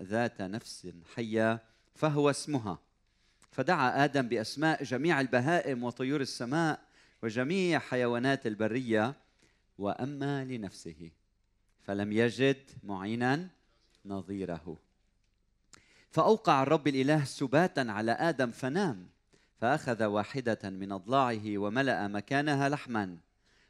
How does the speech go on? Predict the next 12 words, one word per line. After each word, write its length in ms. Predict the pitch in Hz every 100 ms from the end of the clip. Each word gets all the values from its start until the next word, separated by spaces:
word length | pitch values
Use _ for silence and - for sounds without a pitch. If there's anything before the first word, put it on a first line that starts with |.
| _
وبنى 420 | 107 101 139 131
الرب 360 | 104 98 120 98
الإله 680 | 98 85 98 123 120 107 92
الضلع 800 | - _ 120 131 143 143 151 101
التي 400 | 95 101 - -
أخذها 480 | - 139 104 87
من 220 | 87 90 -
آدم 480 | 117 139 127 135
امرأة 800 | 110 92 98 - 147 - 170 196 - _ _ _ _
وأحضرها 1200 | 98 - 87 - - 90 101 101 92 101 98 98 _
إلى 180 | 101 104
آدم. 540 | 107 113 123 110 101